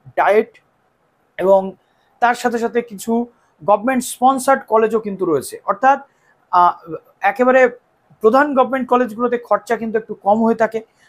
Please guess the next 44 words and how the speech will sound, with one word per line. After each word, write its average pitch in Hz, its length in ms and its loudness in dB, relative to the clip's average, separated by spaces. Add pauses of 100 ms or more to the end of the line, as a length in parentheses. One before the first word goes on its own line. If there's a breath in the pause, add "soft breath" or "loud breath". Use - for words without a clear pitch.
আর 185 160 4 (200)
স্পন্সর্ড 254 540 0
গভর্নমেন্ট 240 320 -2
কলেজগুলোতে 233 460 -2
একটু 220 160 -12
খরচা 214 320 -4
বেশি। 226 420 -8
আর 185 180 2 (420)
প্রাইভেট 302 420 2
যে 311 100 -2
কলেজগুলো 240 480 0
রয়েছে, 214 380 2
already 233 540 0
প্রাইভেট 240 360 0
কলেজগুলোতে 240 500 -2
কিন্তু 240 180 -6
অগ্রিম 226 480 -2
সিট 240 280 -4
বুকিং 233 280 -4
করতে 220 240 -4
হয় 220 100 -2
ডিএলএড 202 300 -4
অ্যাডমিশনের 185 540 -2
জন্য। 214 280 -6 (100)
Already 185 280 -4
যারা 196 180 -2
ভর্তি 165 300 -6
হবে 185 120 -4
তারা 180 140 -4
করেই 180 260 -2
রেখেছো। 208 400 -2 (540 soft breath)
আর 180 180 0
গভর্নমেন্ট 220 440 0
কলেজগুলোতে 254 480 0
মেরিট 226 280 -2
বেসিস 226 220 -8
অ্যাডমিশন 220 440 -2
হয়। 247 100 0
এই 220 140 -4
যে 214 100 -4
ফর্ম 208 240 -2
ফিল 233 120 -2
আপ 233 120 0
করছো, 262 400 -2